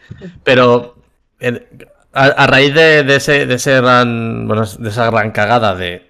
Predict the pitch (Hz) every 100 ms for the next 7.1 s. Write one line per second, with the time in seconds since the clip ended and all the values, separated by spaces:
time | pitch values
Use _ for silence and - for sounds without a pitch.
0 | _ 104 98 92 - 98 104 110 113 110
1 | 110 - 101 - _ - 104 104 113 110
2 | 95 95 90 - 98 98 92 95 - 101
3 | 98 98 107 95 _ _ _ _ _ _
4 | _ _ _ _ - 104 98 95 92 92
5 | 98 90 95 101 92 82 - - 92 85
6 | 85 82 90 95 92 85 98 92 87 90